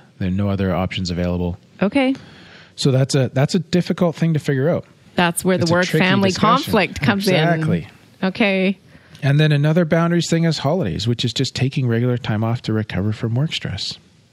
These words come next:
Speaker 2: Hmm.
Speaker 1: Something I'm not very good at.
Speaker 2: <laughs>
Speaker 1: Okay. I'm finally talking about priorities. And this is one to think about carefully. So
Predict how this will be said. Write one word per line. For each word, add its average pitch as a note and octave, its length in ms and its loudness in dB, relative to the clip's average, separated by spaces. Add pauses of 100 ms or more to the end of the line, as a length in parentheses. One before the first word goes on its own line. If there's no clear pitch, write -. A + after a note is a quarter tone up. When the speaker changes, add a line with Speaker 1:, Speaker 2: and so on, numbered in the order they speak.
(160)
Speaker 2:
Hmm. F#4+ 140 -2 (440)
Speaker 1:
Something F2 280 -4
I'm F2 100 0
not F#2+ 160 0
very G2 140 -2
good A2+ 140 0
at. C#2+ 220 -6
Speaker 2:
<laughs> D#4+ 600 0 (440)
Speaker 1:
Okay. C#3+ 400 0 (460)
I'm D3 120 2
finally G3 320 4
talking G3 220 2
about F#3+ 220 2
priorities. A#2+ 520 0
And C3+ 160 2
this G3 140 -2
is - 120 -4
one F#3 160 2
to E3 80 4
think D3 260 0
about A#2 340 0 (300)
carefully. G#2+ 540 -4
So A#2 440 -2